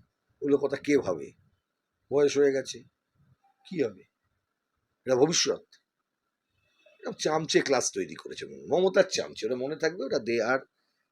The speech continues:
চামচে of মমতা ব্যানার্জি। ওদের নিয়ে আলোচনা করে লাভ নেই, they are appendix to the system। পৌরসভা পঞ্চায়েত ধ্বংস,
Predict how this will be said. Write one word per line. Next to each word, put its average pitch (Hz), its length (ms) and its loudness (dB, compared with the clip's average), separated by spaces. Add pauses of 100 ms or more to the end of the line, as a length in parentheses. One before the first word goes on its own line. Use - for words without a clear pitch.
(120)
চামচে 117 360 -6
of 107 160 0
মমতা 73 240 -10
ব্যানার্জি। 60 420 -10 (680)
ওদের 123 160 -4
নিয়ে 131 140 -4
আলোচনা 117 340 -4
করে 117 180 -4
লাভ 101 260 -2
নেই, 160 180 -6
they 104 140 -2
are 104 260 -4
appendix 135 420 -6
to - 280 -12
the 92 100 -12
system। - 400 -14 (2500)
পৌরসভা 202 460 6
পঞ্চায়েত 208 380 4
ধ্বংস, 113 400 -8